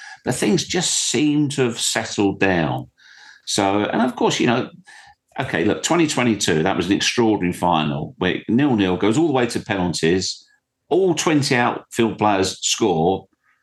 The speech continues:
The goalkeeper who's brought on, Kepa, he's the only one who misses,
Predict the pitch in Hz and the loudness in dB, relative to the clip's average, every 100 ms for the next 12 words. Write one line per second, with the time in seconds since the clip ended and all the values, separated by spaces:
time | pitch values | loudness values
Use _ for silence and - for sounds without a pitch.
0 | _ _ _ _ _ _ _ _ - 120 | _ _ _ _ _ _ _ _ 0 2
1 | 175 143 127 117 113 98 123 123 117 120 | 2 2 0 2 0 0 0 2 2 0
2 | 85 80 95 156 _ _ _ _ _ - | 0 -2 -6 -10 _ _ _ _ _ -4
3 | 117 - 85 123 - _ _ _ _ _ | -2 0 0 0 -10 _ _ _ _ _
4 | 143 160 135 131 127 123 127 151 147 90 | -2 0 0 0 2 2 2 0 0 0
5 | 85 101 - | 0 -2 -8